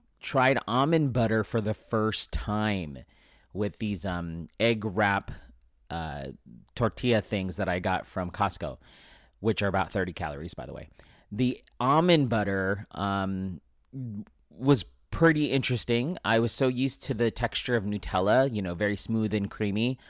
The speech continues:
Almond butter is like a mix of Nutella and peanut butter. So it was kind of dry,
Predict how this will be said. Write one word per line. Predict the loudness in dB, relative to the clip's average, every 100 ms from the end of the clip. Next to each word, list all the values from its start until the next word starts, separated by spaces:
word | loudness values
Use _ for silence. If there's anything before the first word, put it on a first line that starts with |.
| -20 -20 -16 0
Almond | 2 2 4
butter | 4 6
is | 2 2
like | 0
a | 0
mix | 0 0 0 -2
of | -2
Nutella | -4 -4 -4 0 2 4 2 0 _ _ _ _ -8 -2
and | 0 0 -2
peanut | -4 0 0 2
butter. | -2 -4 -8 -12
So | -2 0
it | 0
was | -4
kind | -4 -2 2 4
of | 2 0 -12 _ _ _ -14
dry, | -6 -2 4 6 6 6 4